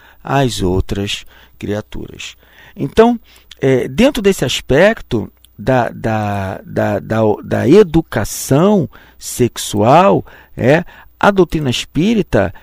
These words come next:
ela fala pra gente que, é, a, ao tratarmos tudo isso, ao lidarmos com naturalidade e ao conversarmos com os nossos filhos dentro desse aspecto da, da naturalidade,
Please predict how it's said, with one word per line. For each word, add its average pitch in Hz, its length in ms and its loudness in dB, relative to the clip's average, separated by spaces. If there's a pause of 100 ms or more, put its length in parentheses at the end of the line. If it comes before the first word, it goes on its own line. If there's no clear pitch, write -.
(120)
ela 156 280 4
fala 202 540 2
pra 110 260 -2
gente 143 600 -2 (360)
que, 143 260 -6 (220)
é, 135 240 -4 (100)
a, 190 240 0 (140)
ao 226 260 4 (160)
tratarmos 190 800 0
tudo 143 240 -4
isso, 131 220 -4
ao 233 160 -2
lidarmos 180 880 -2
com 151 180 -8
naturalidade 135 840 -4
e - 20 0
ao 254 100 4
conversarmos 214 1400 -2 (380)
com 202 120 0
os 180 140 -2
nossos 156 360 -6
filhos 110 580 -6 (340)
dentro 185 380 -2
desse 147 340 -4
aspecto 131 720 -6
da, 110 260 -2
da 117 240 -6
naturalidade, 110 880 -2